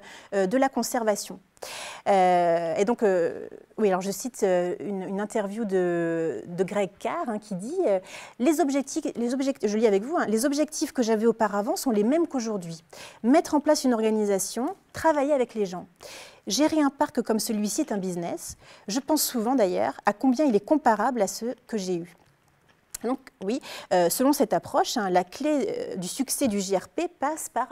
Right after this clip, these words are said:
l'efficacité économique. Euh, là encore, hein, ça correspond à des dynamiques globales dans le secteur de la, de la conservation, euh, où on, donc c'est la,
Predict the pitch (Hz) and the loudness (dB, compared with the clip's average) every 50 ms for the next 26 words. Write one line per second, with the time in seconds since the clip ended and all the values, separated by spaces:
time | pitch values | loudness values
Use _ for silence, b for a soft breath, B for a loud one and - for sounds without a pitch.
0 | - 220 214 240 - - 262 - 277 254 247 - - 214 - - 277 294 247 - | -8 -8 -8 -8 -8 -8 -6 -4 -2 -2 -2 -4 -8 -10 -8 -6 -4 -4 -4 -2
1 | - 220 202 196 185 175 180 - - - - B B B B B B B B B | -2 -2 -2 -2 -4 -6 -8 -10 -14 -18 -18 B B B B B B B B B
2 | - 190 185 175 175 170 170 170 170 170 165 160 165 185 202 202 196 - - 392 | 0 2 4 4 4 4 4 4 2 2 2 2 2 4 4 2 4 2 2 2
3 | 415 311 247 - 202 - - 185 185 180 - - 277 254 185 185 175 165 185 196 | 2 2 0 -2 -4 -4 -2 -2 -2 -2 0 0 -2 0 0 0 -2 -2 -2 -2
4 | 185 214 233 190 196 196 202 196 190 - 220 302 240 214 202 - - 202 - - | 0 -2 -2 0 2 4 4 4 4 4 2 2 2 2 0 -2 -4 -6 -4 -2
5 | 240 233 208 196 190 175 165 160 160 165 175 190 190 185 - - 202 185 - - | -2 0 2 4 4 4 4 4 2 0 0 2 2 2 2 0 -4 -6 -4 -2
6 | 190 180 170 180 - - - 294 427 403 240 - B B B B B B B B | -2 -2 -2 -2 -4 -6 -6 -4 -2 -2 -2 -4 B B B B B B B B
7 | - - 190 185 180 180 180 180 185 185 185 - - - 240 226 233 220 214 202 | 2 4 6 6 6 6 4 2 0 -4 -8 -10 -8 -6 -2 0 2 2 2 2
8 | 196 185 180 175 170 - 139 143 - - - - - - 170 175 | 0 -2 -4 -6 -8 -10 -10 -12 -12 -12 -12 -10 -8 -8 -6 -6